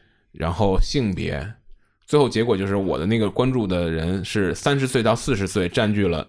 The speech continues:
三十岁到四十岁的中年男性占据了百分之九十几，然后他们都调侃我是中年妇男之友，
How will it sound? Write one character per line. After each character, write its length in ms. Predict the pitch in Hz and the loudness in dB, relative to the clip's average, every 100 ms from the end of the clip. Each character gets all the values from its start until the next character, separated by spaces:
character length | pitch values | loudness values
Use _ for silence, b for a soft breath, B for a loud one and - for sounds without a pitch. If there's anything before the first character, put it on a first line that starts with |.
| - | -12
三 240 | - 170 | -2 0
十 120 | 170 | 2
岁 180 | 151 123 | 2 2
到 100 | 120 | 2
四 220 | - 160 | 0 0
十 100 | 120 | 0
岁 180 | 113 101 | 2 0
的 120 | 90 | 0
中 180 | - 143 | 0 2
年 160 | 127 120 | 2 2
男 220 | 95 107 | 0 0
性 180 | 110 92 | 0 0
占 220 | 123 110 | 0 2
据 80 | 107 | 2
了 80 | |
百 160 | 95 - | 0 -2
分 100 | 104 | 0
之 140 | 110 | -2
九 220 | 120 87 65 | -2 -2 0
十 120 | 101 | -2
几， 200 | 110 - - b b b b b _ _ | -2 -6 -12 b b b b b _ _
然 120 | - 101 | -6 -4
后 80 | |
他 60 | 104 | 0
们 80 | 110 | 2
都 100 | 107 | 0
调 200 | - 92 | 0 -2
侃 160 | 92 101 | 0 -2
我 140 | - | -4
是 180 | 90 98 | -4 -4
中 180 | 95 123 | -2 -2
年 180 | 117 107 | 0 -2
妇 200 | - 117 | -2 -2
男 180 | 101 101 | 0 0
之 180 | 117 113 | 0 0
友， 140 | - | 0